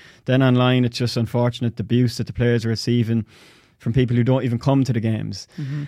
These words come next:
Speaker 1: Um, so I'm just delighted to the players. "It really means nothing to me. They can keep abusing me all they want,"
Speaker 2: <laughs>
Speaker 1: he says. Billy has, has thick skin. "It doesn't bother me in the least." But, um, a, a great win for Laois, Lee.
Speaker 2: Yeah, it was a massive win to beat Fermanagh. Fermanagh very much a team that are seen to be on the up.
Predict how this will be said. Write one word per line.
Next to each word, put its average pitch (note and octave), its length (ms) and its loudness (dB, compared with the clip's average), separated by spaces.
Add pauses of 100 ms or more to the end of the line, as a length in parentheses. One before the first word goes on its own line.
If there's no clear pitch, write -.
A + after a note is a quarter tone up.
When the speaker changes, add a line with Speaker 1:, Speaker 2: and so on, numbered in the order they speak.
(120)
Speaker 1:
Um, A#2 360 4
so B2 160 0
I'm B2 80 6
just C3 160 4
delighted C3+ 380 2
to A#2+ 100 -4
the A#2+ 60 -2
players. A#2+ 600 0
"It A2 160 -4
really C3+ 260 4
means B2 240 6
nothing C3+ 260 4
to B2 80 -2
me. A#2+ 260 4
They A#2 140 0
can A#2 180 0
keep C#3 240 2
abusing C3+ 460 4
me C3+ 160 4
all C3+ 220 2
they B2+ 80 4
want," B2+ 300 2
Speaker 2:
<laughs> A#2+ 200 -4
Speaker 1:
he B2+ 80 2
says. A#2+ 320 0
Billy B2+ 300 0
has, A#2+ 240 -2
has A#2 160 0
thick A#2+ 220 0
skin. A#2+ 200 0
"It A2+ 80 0
doesn't A#2 280 0
bother A#2+ 240 -2
me A#2+ 100 0
in A#2+ 80 -2
the A#2 60 -8
least." A#2+ 340 -6
But, A#2 240 -6 (440)
um, A#2+ 600 2 (580)
a, A#2+ 160 0
a A#2+ 120 2
great D3+ 260 2
win D3 160 2
for E3 140 -2
Laois, C3+ 240 0
Lee. G#2+ 160 -4 (100)
Speaker 2:
Yeah, E3+ 420 0
it E3+ 80 0
was C#3+ 140 -2
a C#3 60 -4
massive D3+ 560 0
win C#3+ 160 0
to C#3 80 -4
beat D#3+ 180 0
Fermanagh. C#3+ 540 0
Fermanagh D3 320 0
very C#3+ 220 2
much C#3 200 -2
a C#3+ 60 -8
team C#3 220 0
that C#3 100 0
are C3+ 100 -2
seen C#3 240 -4
to C3+ 60 -4
be C#3 160 0
on C#3 160 -2
the C3+ 100 -4
up. D3+ 240 -2